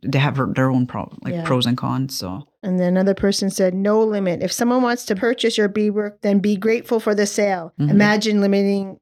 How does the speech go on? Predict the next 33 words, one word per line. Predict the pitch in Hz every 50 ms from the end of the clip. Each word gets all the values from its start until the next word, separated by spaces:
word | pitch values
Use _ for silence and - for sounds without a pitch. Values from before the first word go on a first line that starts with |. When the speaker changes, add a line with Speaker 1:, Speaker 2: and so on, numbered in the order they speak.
| _ -
Speaker 2:
your | 208 185 180
sale | 175 - - 208 196 190 190
and | 180 175 180 180
you | 180
didn't | 175 185 185 185 -
end | 180 -
up |
making | 196 190 180 185 - 180 -
any | - 180 170 165
sales." | - - - - - - -
Speaker 1:
Yeah, | 165 151 139 135 143 151
exactly. | 147 147 - 135 131 135 135 - 110 127 139 - _ _ _ -
Speaker 2:
And | - 214
that | 226 233 254
happened. | 285 277 262 262 247 -
I | 247
mean, | 254 240 233 202 147 _ _ _ - - -
I | 214 226 254
haven't | 226 208 214 208 214 208 233 226 214 190 - _ _ -
had | - - 226 214 233 247
to | - 277
limit | 254 262 277 285 247 226
sales, | - - 254 262 277 285 294 330 320 - - - -
Speaker 1:
Mm-hmm. | 170 180 175 170 147 165 214
Speaker 2:
but | 208 208 -
I | 220 233 254
remember | 262 269 285 262 254 254 262 247 220 208 190 185 180 175
going | 190 196 202 208 226 240 233
to | - 233 202
the | 214 208
Herd | 185 190 220 208 208 202 185 185
twenty | - - - 196 226 262 269
twenty | 262 - 269 233 226 190 143 143 - 175 -